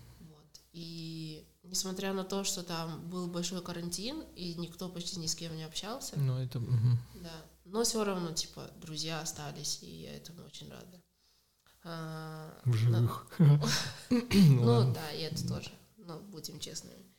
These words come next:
Speaker 2: Ага.
Speaker 1: И, ну, для дв-, двадцать, двадцать второго года я ещё не придумала название.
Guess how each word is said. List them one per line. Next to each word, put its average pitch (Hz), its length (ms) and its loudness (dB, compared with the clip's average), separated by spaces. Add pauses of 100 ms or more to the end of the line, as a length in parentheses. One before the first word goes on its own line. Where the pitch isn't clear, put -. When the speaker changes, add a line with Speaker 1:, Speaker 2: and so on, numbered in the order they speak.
(160)
Speaker 2:
Ага. 139 380 8
Speaker 1:
И, 190 520 -6 (300)
ну, 262 180 -4
для 233 320 0
дв-, 214 280 -4
двадцать, 208 400 -4
двадцать 220 320 -2
второго 254 360 -2
года 208 220 -4
я 190 160 -2
ещё 220 200 -4
не 190 180 -6
придумала 190 600 -6
название. 151 600 -10